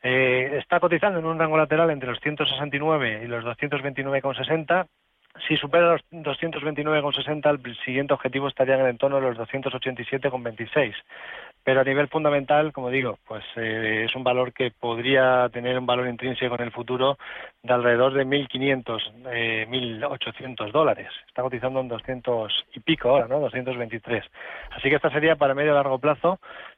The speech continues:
Tiene el primer soporte en los ciento sesenta y nueve y luego tiene soporte en los ciento diecisiete con cincuenta.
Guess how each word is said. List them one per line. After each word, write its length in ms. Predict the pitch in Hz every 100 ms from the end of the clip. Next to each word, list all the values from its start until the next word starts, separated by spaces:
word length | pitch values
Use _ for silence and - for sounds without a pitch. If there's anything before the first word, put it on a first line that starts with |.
| _
Tiene 180 | - 156
el 60 | 139
primer 220 | 147 143
soporte 320 | 139 147 143
en 60 | 127
los 100 | 117
ciento 240 | 147 139
sesenta 300 | 165 139 131
y 40 |
nueve 460 | 151 165 170 185 160 -
y 120 | 151
luego 200 | 151 151
tiene 180 | 151 147
soporte 440 | 143 135 151 143
en 80 | 151
los 120 | 131 -
ciento 240 | 147 147
diecisiete 460 | 147 131 131 143 151
con 140 | 131
cincuenta. 640 | - 127 120 151 123 107